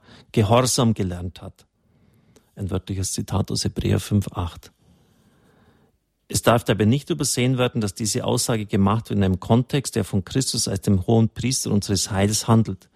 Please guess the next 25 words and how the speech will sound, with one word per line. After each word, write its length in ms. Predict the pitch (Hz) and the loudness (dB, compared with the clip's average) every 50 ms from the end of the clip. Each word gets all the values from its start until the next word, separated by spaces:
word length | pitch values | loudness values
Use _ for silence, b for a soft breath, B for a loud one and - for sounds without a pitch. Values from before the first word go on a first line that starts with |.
| B B B B B B B | B B B B B B B
Dieser 240 | 127 135 135 - 160 | 0 0 2 0 0
Gehorsam 520 | - 131 113 113 120 127 - - 131 113 - | 0 0 2 2 2 2 2 0 0 0 0
Christi 320 | - 120 123 - - - | -2 -4 -4 -4 -6 -8
prägt 460 | 90 - - - 107 117 131 - - | -10 -6 -4 -2 0 0 -2 -2 -6
und 100 | 120 104 | -6 -4
durchdringt 400 | - 98 - - 104 110 120 120 | -4 -4 -4 -2 0 0 0 0
sein 220 | - - 101 90 - | 0 0 -2 -2 0
ganzes 420 | - 98 98 98 - - 98 - | 0 -2 -2 -2 -2 -4 -6 -4
Leben, 380 | - 101 101 110 - 143 143 143 _ _ _ _ _ _ _ _ _ _ _ _ _ _ - - - | -2 0 0 0 0 0 -2 -4 _ _ _ _ _ _ _ _ _ _ _ _ _ _ -20 -10 -6
da 80 | - 101 | -4 -2
er 80 | 98 98 | -2 0
beim 200 | - 107 - - | 0 0 0 2
Eintritt 440 | 98 104 120 117 - 120 107 - | 2 2 2 2 0 -2 -2 0
in 80 | - 101 | 0 0
die 160 | 92 101 87 | 0 0 2
Welt 340 | 95 92 104 123 - - - B B B B B B B B B | 2 4 2 2 0 -4 -12 B B B B B B B B B
mit 160 | - 98 - | -4 0 2
den 160 | 110 98 92 | 4 4 4
Worten 300 | 90 104 110 - - 110 | 4 2 0 0 -2 -6
von 220 | - - 107 95 85 | -4 -2 -2 -2 -2
Psalm 380 | - - - 90 92 95 95 | -2 -2 -2 0 2 2 2
vierzig 540 | - - - - - - - 110 95 - _ | 0 0 -4 -4 -4 -4 -4 -4 -4 -4 _
betet 360 | - 101 110 - - 113 - | -2 0 0 0 -2 -2 -2
und 160 | 104 95 - | -2 -2 -2
bezeugt, 580 | - - - - - 98 104 117 127 - - | -4 -8 -6 -4 0 2 2 2 0 -2 -10